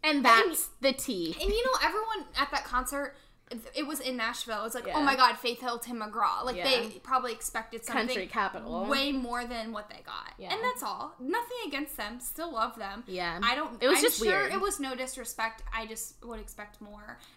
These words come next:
Speaker 2: And that's the tea.
Speaker 1: Yep. We're ranting a lot on this podcast. <laughs> You know?
Speaker 2: Like,
Speaker 1: We have a lot of
Speaker 2: yeah.
Speaker 1: opinions today.
Speaker 2: Yeah, and I just think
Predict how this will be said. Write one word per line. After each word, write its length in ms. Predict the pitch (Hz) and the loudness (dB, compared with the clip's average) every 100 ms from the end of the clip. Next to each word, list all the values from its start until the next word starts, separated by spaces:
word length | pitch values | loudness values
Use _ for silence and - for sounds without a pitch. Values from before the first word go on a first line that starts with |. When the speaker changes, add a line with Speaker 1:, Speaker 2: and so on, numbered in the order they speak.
| - | -16
Speaker 2:
And 340 | 214 220 233 - - - _ _ _ _ - - _ | -12 -12 -12 -16 -20 -20 _ _ _ _ -20 -20 _
that's 220 | - 247 - | -6 -4 -4
the 120 | 302 | -8
tea. 320 | - 370 285 | -8 -8 -8
Speaker 1:
Yep. 240 | 214 196 196 _ _ _ - - - | -14 -16 -18 _ _ _ -20 -8 0
We're 120 | 320 | 2
ranting 460 | 208 196 247 254 | 2 0 -2 -6
a 80 | 160 | -6
lot 280 | 147 98 90 - | -4 -4 -4 -8
on 100 | 175 | -10
this 180 | 175 - | -10 -12
podcast. 720 | 190 156 - 165 190 - 233 - | -14 -14 -14 -12 -10 -10 -4 2
<laughs> 120 | 359 - - - - - | 2 0 -16 -16 -16 -8
You 80 | |
know? 140 | 196 240 202 - - - 302 | -4 -4 -6 -12 -14 -10 -8
Speaker 2:
Like, 140 | 370 - | -6 0
Speaker 1:
We 100 | 240 | 4
have 80 | 285 | 6
a 120 | 415 | 6
lot 200 | 190 202 | 6 6
of 80 | - | 2
Speaker 2:
yeah. 120 | - | -2
Speaker 1:
opinions 520 | - 196 175 160 - | -4 -4 -4 -6 -6
today. 460 | 185 151 135 196 202 | -6 -2 -2 -2 -6
Speaker 2:
Yeah, 380 | 277 359 262 214 - | -8 -2 0 -2 -4
and 100 | 262 | -6
I 140 | 254 277 | -6 -6
just 260 | 311 - - | -6 -8 -8
think 400 | 320 311 - - | -8 -6 -6 -12